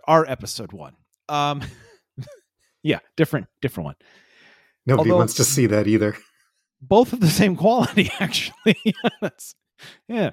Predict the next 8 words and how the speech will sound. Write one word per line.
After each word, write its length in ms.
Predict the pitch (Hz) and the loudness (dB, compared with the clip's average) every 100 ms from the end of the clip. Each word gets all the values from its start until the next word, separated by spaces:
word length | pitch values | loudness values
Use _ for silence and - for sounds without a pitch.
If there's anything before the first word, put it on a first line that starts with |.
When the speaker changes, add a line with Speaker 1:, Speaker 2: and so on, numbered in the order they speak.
| - | -6
Speaker 1:
yeah. 380 | 143 190 165 90 - _ _ _ | -4 0 0 -2 -10 _ _ _
It's 100 | - | -4
problematic 840 | 214 240 185 160 175 135 82 - | 2 4 4 4 2 0 -4 -6
in 160 | 156 156 | -2 0
so 320 | - 185 180 | 2 2 6
many 160 | 208 139 | 6 4
ways. 460 | 131 139 73 - - _ - - - - _ _ _ _ _ _ _ | 2 -2 -4 -10 -16 _ -20 -20 -20 -20 _ _ _ _ _ _ _
Anyway, 560 | 220 196 110 113 151 | 4 4 4 0 0